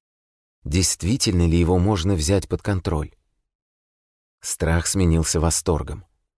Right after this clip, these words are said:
Недоверие — гордостью. Ганс преклонил колено, руны на клинке засияли, и прочная стена щита, наконец, полностью отсекла от них пекло расплавленного камня.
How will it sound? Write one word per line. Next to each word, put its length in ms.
Недоверие — 800
гордостью. 720
Ганс 380
преклонил 540
колено, 520
руны 320
на 140
клинке 380
засияли, 720
и 80
прочная 540
стена 420
щита, 460
наконец, 600
полностью 680
отсекла 560
от 160
них 240
пекло 380
расплавленного 840
камня. 480